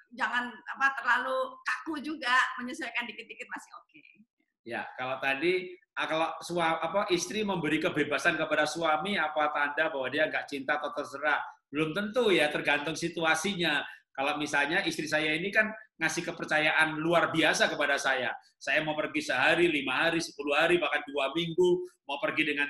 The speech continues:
Speaker 2: tim pelayanan yang cowok, yang cewek, dia itu benar-benar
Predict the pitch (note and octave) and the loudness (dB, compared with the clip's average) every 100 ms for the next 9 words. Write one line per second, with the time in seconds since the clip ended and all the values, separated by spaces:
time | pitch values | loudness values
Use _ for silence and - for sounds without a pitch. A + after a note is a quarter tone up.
0 | - F3 D3+ D#3+ D3+ D3+ D#3+ D#3 C#3+ - | 0 0 2 4 6 6 4 2 -2 0
1 | E3+ E3+ F3 D3+ D3 - E3+ E3 E3+ - | 0 2 2 0 -2 2 2 6 4 2
2 | - - - F3+ G#3 A3 A3 C4 G3 F#3 | -10 -14 -4 0 2 2 0 0 2 2
3 | F#3 F#3 A#3+ | 2 2 0